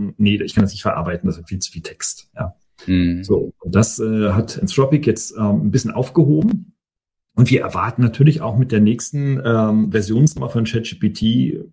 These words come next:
Speaker 1: mindestens die hundert K, ne? Also das wollen wir von denen auch,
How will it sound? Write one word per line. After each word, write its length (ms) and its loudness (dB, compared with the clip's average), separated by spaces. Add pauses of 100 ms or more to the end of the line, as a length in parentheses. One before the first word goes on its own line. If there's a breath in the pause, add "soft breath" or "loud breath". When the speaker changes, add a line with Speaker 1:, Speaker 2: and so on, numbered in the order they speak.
(100)
Speaker 1:
mindestens 460 4
die 120 -2
hundert 240 2
K, 400 -2
ne? 240 2
Also 180 -4
das 280 -4
wollen 160 2
wir 260 -4
von 160 -2
denen 120 2
auch, 180 -4